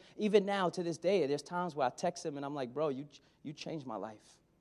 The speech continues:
You changed my life." It's the, the depth of gratitude was just so deep. And see, here's the truth. You and I experience different levels of gratitude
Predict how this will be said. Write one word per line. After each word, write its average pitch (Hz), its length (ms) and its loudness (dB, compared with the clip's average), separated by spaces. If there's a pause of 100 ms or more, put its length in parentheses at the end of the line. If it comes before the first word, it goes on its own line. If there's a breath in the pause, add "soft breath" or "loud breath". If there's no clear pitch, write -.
(380)
You 127 100 -8
changed 160 400 0
my 131 120 -4
life." 127 360 -2
It's - 240 -8 (300)
the, 147 120 0 (140)
the 151 80 -2
depth 175 420 -6
of 135 160 -6
gratitude 131 680 -8 (1000)
was 139 200 -6
just - 360 -2 (280)
so 202 420 6
deep. 156 340 -6 (1160)
And 160 120 -2
see, 196 240 0
here's 247 280 4
the 214 120 0
truth. 139 420 -4
You 196 300 4
and 196 120 4
I 165 320 -4 (540)
experience 196 720 6
different 220 580 4
levels 180 380 2
of 139 220 -2
gratitude 143 560 0